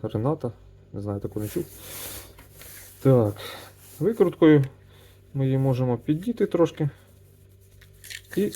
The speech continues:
вийняти. Ось. Ось така батареєчка. Як я вже казав, вона дуже специфічна,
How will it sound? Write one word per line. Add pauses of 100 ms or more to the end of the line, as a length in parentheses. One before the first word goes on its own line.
вийняти. (100)
Ось. (3000)
Ось
така (1120)
батареєчка. (1400)
Як
я
вже
казав,
вона (840)
дуже
специфічна,